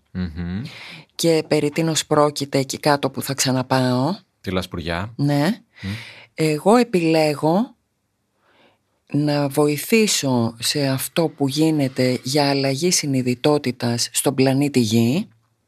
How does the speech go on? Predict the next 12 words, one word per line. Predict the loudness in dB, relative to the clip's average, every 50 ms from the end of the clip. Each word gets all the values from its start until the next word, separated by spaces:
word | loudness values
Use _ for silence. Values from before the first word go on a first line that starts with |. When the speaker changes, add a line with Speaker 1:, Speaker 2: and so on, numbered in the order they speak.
| _ _ _ -20 -20 -20 -20 -20 -20 _
Speaker 2:
και | 0 2 2 2
θα | 2 0 -2
ξανακατεύω, | -2 -2 0 0 0 0 0 0 0 2 2 0 0 2 0 0 0 0 -2 -4 _ _ _ -20 -20 -20 -20 -10 -4
γνωρίζοντας | -2 0 2 2 2 2 2 2 2 0 0 0 -2 -4 -4
απόλυτα | -2 2 4 4 4 2 0 0 -2
απ' | -2 -2
την | 0 0 2 2
αρχή | 2 0 -2 0 2 2 2 2 2 0 -2 -4 -8 _ _ _ _ _ _ _ _ _ _ _ _ _ _ _ _ _ _
όλο | 2 4 4 4 2
το | 0 -2 -4 -2
story». | 0 0 0 0 -2 -4 -6 -8 -10 _ _ _ _ _ _ _ _ _ _ _ _ _ _ _ _ _
Speaker 1:
Ναι. | -12 -12 -10 -10